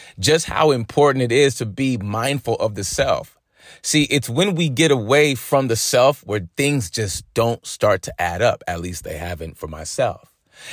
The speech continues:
And that's why I believe I'm so just hype on it. And not just hype on it, like, it's not a trending topic type of situation. This is my life.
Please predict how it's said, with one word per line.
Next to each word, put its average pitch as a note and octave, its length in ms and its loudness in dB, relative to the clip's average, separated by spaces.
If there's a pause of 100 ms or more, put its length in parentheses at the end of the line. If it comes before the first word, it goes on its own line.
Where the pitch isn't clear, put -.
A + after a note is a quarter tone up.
And D3+ 100 2
that's G3 160 0
why E3+ 260 4
I D#3+ 40 4
believe D#3 320 0
I'm D3 160 4
so C#3+ 400 2 (300)
just C#3+ 220 -2
hype E3 380 -6 (100)
on D3 240 0
it. - 80 -10
And B2 80 -6
not - 140 -4
just B2 200 -8
hype F3+ 320 -2
on A2+ 120 -2
it, D#2+ 40 -6
like, A2 120 -2
it's A2 120 -8
not G3+ 120 -4
a D3+ 60 0
trending B2 400 -4
topic - 420 -4
type - 220 -4
of - 80 -12 (140)
situation. - 800 -2 (240)
This - 180 -2
is A#2+ 100 -2
my G2 160 -4
life. - 600 -4